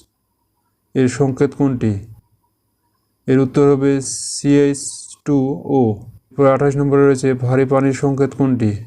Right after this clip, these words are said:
এর উত্তর হবে ডি টু ও। ঊনত্রিশ নম্বরে রয়েছে বেকিং পাউডার রাসায়নিক সংকেত কোনটি?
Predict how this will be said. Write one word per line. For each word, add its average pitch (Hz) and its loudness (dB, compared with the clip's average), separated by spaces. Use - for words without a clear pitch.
এর 123 0
উত্তর 127 0
হবে 139 2
ডি 131 0
টু 139 -2
ও। 123 4
ঊনত্রিশ 131 2
নম্বরে 139 2
রয়েছে 135 0
বেকিং 131 2
পাউডার 131 2
রাসায়নিক 131 0
সংকেত 135 -2
কোনটি? 127 2